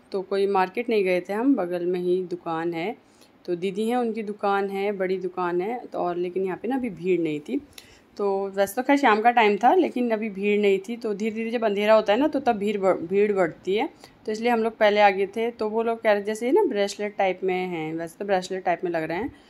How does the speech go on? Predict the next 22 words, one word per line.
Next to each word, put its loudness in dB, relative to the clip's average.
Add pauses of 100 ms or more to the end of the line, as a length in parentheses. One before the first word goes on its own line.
(220)
लेकिन -2
ये -2
दीदी -4
लोग -4
कह -2
रहे 0
थे -8
कि -6
राखियाँ 0
हैं, -4
राखियाँ, -4
लेकिन -4
मैं -2
दिखा 2
रही 0
थी, -8
वैसे -8
मैंने -2
ये -2
ली 0
नहीं 0
थी, -4